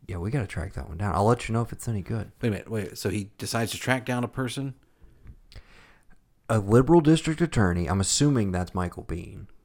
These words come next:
Speaker 2: What year
Speaker 1: decides
Speaker 2: is
Speaker 1: to
Speaker 2: this?
Speaker 1: seek the death penalty for a man who slaughtered a family at Christmas time, then drank their blood. He escapes, though, and starts killing again. Nineteen eighty-seven.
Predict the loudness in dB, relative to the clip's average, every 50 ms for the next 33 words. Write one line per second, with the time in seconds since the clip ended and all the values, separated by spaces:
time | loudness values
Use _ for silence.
0 | -12 -6 -2 -2 0 2 4 4 4 4 2 0 -2 -2 0 0 0 -2 -2 -2
1 | -2 -4 -2 2 2 2 2 4 2 2 2 2 0 0 0 -2 0 0 0 0
2 | 0 -2 -4 -4 -4 -4 -2 0 0 0 0 -2 -2 -6 -6 -4 -2 -2 0 0
3 | 0 -2 -4 -4 -6 -8 -6 -4 -4 -4 -4 -8 -8 -6 -6 -6 -6 -6 -6 -6
4 | -6 -6 -4 -4 -4 -4 -4 -4 -4 -4 -4 -4 -4 -4 -4 -4 -4 -6 -8 -8
5 | -6 -6 -6 -6 -6 -4 -2 -2 -2 -2 -4 -6 -8 -6 -6 -6 -8 -8 -8 -10
6 | -10 -10 -10 -10 -8 -8 -10 -10 -12 -14 -14 -14 -12 -12 -10 -8 -6 -6 -6 -8
7 | -8 -8 -8 -6 -8 -8 -10 -10 -12 -12 -16 -18 -20